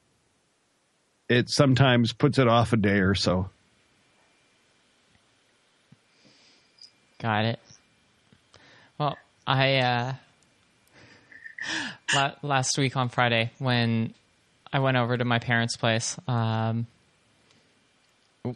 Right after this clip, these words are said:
Speaker 2: we were talking, w-, we ended up watching Limitless because I guess there's a Limitless T V show now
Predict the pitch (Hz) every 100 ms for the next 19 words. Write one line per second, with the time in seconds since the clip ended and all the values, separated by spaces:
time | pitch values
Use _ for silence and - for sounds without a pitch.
0 | - 156 143 131 131 - 127 123 - 135
1 | 131 - 151 156 151 143 131 131 123 -
2 | 123 110 113 117 - 135 - - 135 120
3 | 123 117 135 147 175 143 143 131 131 127
4 | 135 - - 120 117 117 151 143 151